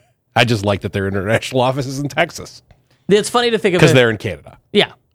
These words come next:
Speaker 1: but for us, it's funny to think about,
Speaker 2: <laughs>
Speaker 1: oh, Austin, Texas, international. I've got some other stats from, that Get Elastic shared. And truthfully, I don't know what the heck Get Elastic does, but they shared
Speaker 2: It's numbers on a sheet, so it must be true.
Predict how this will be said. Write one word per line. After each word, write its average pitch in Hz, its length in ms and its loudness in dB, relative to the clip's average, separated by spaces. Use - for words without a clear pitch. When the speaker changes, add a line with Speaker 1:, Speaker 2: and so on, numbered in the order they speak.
Speaker 1:
but 185 160 2
for 208 120 2
us, 208 300 0
it's 170 140 4
funny 156 200 -2
to 147 60 -4
think 143 140 -2
about, 139 360 -2
Speaker 2:
<laughs> - 160 -4
Speaker 1:
oh, 202 220 2
Austin, 233 300 -2
Texas, 226 420 -4
international. 196 560 -4
I've 160 100 2
got 175 140 0
some 196 160 0
other 196 240 0
stats 180 500 -2
from, 156 540 -2
that 156 340 -2
Get 185 140 2
Elastic 151 500 -4
shared. 220 440 -4
And 180 120 2
truthfully, - 420 -2
I - 100 -4
don't 240 120 -2
know 196 120 0
what 185 160 -2
the 190 80 -4
heck 185 220 -2
Get 185 100 0
Elastic 156 460 -4
does, 135 440 -2
but 139 340 -4
they 165 140 4
shared 175 480 0
Speaker 2:
It's 151 160 4
numbers 156 320 4
on 127 80 2
a 107 60 -2
sheet, 131 260 -4
so 135 160 -2
it 135 60 -4
must 185 200 -4
be 98 80 -6
true. 85 280 -6